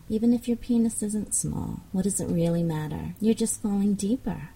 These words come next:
This is what happens when you listen to Goddess Lycia's voice. <laughs> You're so wonderful, sweetie. You're so beautiful and cute. I love your penis. It's so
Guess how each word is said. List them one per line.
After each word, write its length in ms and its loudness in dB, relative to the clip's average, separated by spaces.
This 240 0
is 160 0
what 140 -4
happens 520 -2
when 100 0
you 140 -2
listen 400 -2
to 80 -6
Goddess 440 -6
Lycia's 600 -2
voice. 760 -4
<laughs> 680 2
You're 180 4
so 360 -2
wonderful, 720 -4
sweetie. 880 -4
You're 240 6
so 320 0
beautiful 800 2
and 200 -4
cute. 840 -6
I 120 0
love 420 0
your 220 -6
penis. 720 -4
It's 120 -8
so 1000 0